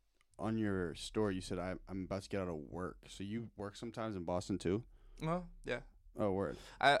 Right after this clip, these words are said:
Speaker 2: I, it's, like, at this point, like, kinda for fun, but I do still, like, goof.
Speaker 1: Yeah, well, no, I think that's, like, important for people to know. Like, dudes has a massive following online, and, like, he's still, like, "Yeah, okay, I gotta still put in work, put in work."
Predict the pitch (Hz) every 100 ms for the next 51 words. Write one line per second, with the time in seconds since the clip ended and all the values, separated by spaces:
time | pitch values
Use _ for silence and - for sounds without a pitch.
0 | - - 131 135 143 139 127 120 - 120
1 | 110 - _ _ - - - - - 55
2 | 50 139 50 50 - - - - 117 -
3 | - - - 123 120 - 60 64 - -
4 | - - - - _ _ - 147 - -
5 | 110 131 85 98 127 117 - 98 82 -
6 | 104 104 - 98 69 71 95 50 50 -
7 | - - - - - - - - - -
8 | 80 92 104 98 98 104 90 82 82 90
9 | 95 - 78 53 - - - - - 110
10 | 98 92 80 80 85 87 73 71 71 -
11 | 76 - - 87 69 69 69 - 80 69
12 | 50 - - 65 73 62 - - - -
13 | - 69 - - 62 64